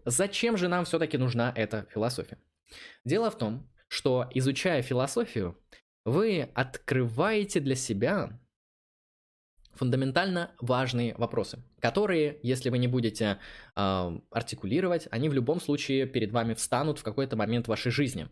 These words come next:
Вам буквально придется на них отвечать. Дело в том, что вот эти фундаментальные вопросы, они встают перед каждым человеком, и это довольно очевидно. Однако философ и человек, который занимается философией, он отвечает на эти вопросы систематически,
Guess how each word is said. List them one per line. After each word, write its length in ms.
Вам 180
буквально 400
придется 640
на 160
них 300
отвечать. 500
Дело 180
в 60
том, 160
что 160
вот 160
эти 140
фундаментальные 640
вопросы, 520
они 180
встают 360
перед 180
каждым 300
человеком, 760
и 220
это 180
довольно 280
очевидно. 420
Однако 380
философ 800
и 100
человек, 300
который 200
занимается 460
философией, 760
он 280
отвечает 540
на 160
эти 160
вопросы 640
систематически, 920